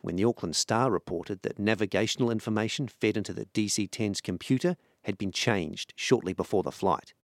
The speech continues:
This was a crucial detail. You'll hear more about it soon. And it forced Air New Zealand's hand.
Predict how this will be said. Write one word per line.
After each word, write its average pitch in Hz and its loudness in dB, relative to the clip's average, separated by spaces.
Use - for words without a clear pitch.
This 135 4
was 117 2
a 101 2
crucial - 2
detail. 90 -2
You'll 104 2
hear 113 2
more 123 6
about 92 2
it - -8
soon. 78 2
And 110 2
it 98 -2
forced 185 2
Air 113 4
New 110 4
Zealand's 85 0
hand. 117 -2